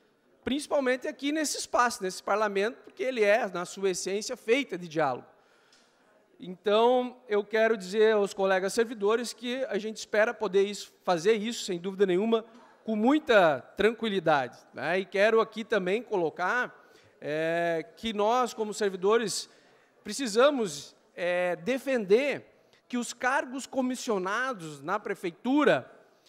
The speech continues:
inclusive nós temos uma lei que dispõe a respeito desse tema, vereador Giovino, eles sejam efetivamente, preferencialmente ocupados por servidores de carreira.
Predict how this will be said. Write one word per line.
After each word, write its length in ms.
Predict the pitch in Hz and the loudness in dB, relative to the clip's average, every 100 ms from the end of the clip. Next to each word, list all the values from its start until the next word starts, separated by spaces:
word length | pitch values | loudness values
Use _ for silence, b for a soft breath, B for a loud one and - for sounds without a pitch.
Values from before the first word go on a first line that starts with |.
| b b b b _ | b b b b _
inclusive 540 | 233 240 262 220 285 339 | -6 -2 -2 0 -2 -2
nós 160 | 294 | -4
temos 240 | - 320 311 | -4 -8 -6
uma 180 | 330 | -2
lei 300 | 269 254 359 | 0 0 0
que 140 | 370 233 | -2 -6
dispõe 500 | 190 - 214 294 254 | -8 -2 0 2 0
a 40 | |
respeito 500 | 170 160 - 208 214 | -2 -6 -2 -2 -2
desse 260 | 180 165 - | -6 -6 -4
tema, 300 | 185 269 247 | 0 0 0
vereador 360 | 180 175 170 | -2 -2 -2
Giovino, 400 | 156 156 143 147 | -2 -4 -4 -6
eles 200 | 165 294 | -4 -6
sejam 500 | - 294 370 285 285 | -6 -6 -6 -6 -4
efetivamente, 640 | 226 226 208 196 190 208 262 b b b _ _ | -4 -4 -6 -4 -4 -4 -8 b b b _ _
preferencialmente 1120 | 330 392 330 330 294 311 262 262 226 233 233 | -4 -4 -6 -8 -6 -6 -4 -4 -2 -4 -4
ocupados 680 | - - - 240 254 220 - b b b | -10 -10 2 2 2 -2 -18 b b b
por 200 | 330 359 | 4 4
servidores 640 | - 240 196 180 185 160 | 2 -2 -2 -4 -2 -2
de 80 | 160 | -4
carreira. 480 | - 156 143 120 | 0 0 0 -6